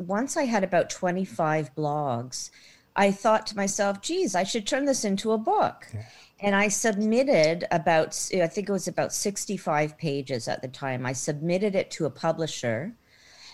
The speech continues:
Speaker 1: and they were the first publisher I submitted the manuscript to, and they loved it. But he said, "You're halfway done. Can you write half more in six months, and then we'll have a book?"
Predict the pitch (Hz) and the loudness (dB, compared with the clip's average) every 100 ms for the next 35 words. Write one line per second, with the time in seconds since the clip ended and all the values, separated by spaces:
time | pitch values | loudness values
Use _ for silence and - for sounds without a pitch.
0 | _ - 196 196 190 - _ - 175 202 | _ 2 4 4 2 -2 _ -8 0 4
1 | 220 214 196 - 233 262 - 233 190 196 | 4 2 0 -2 -2 -2 -4 -4 -2 -4
2 | - 185 170 - 165 151 151 175 156 160 | -2 -4 -4 -2 0 0 0 -4 -2 0
3 | 156 147 151 - 147 143 135 - - 160 | 0 -2 -6 -8 -4 -2 -2 -6 -4 0
4 | 156 156 151 - 139 - 151 143 - 165 | 0 0 -4 -6 -8 -6 -2 -2 0 0
5 | 175 185 190 214 240 - 135 117 - - | 0 0 2 2 0 -2 -2 -2 -4 -20
6 | - - - 185 - 214 - 226 208 196 | -20 -6 2 2 2 -2 2 4 6 6
7 | - - 185 202 190 - - 254 269 - | 2 -10 -2 4 6 4 2 2 2 2
8 | 240 214 190 180 160 110 92 98 _ _ | 2 2 4 2 2 0 -6 -14 _ _
9 | - 190 190 180 185 202 233 - - 208 | -2 0 2 2 4 4 2 -2 -4 0
10 | 220 233 196 196 196 160 131 196 - _ | 0 -2 0 2 4 4 2 -2 -8 _
11 | _ _ - 180 - 220 208 - 208 143 | _ _ -2 0 0 -2 -2 -2 0 0
12 | 117 - 156 160 160 160 156 160 143 131 | 0 -2 0 2 2 2 2 2 0 0
13 | 156 117 - - | 0 0 -2 -12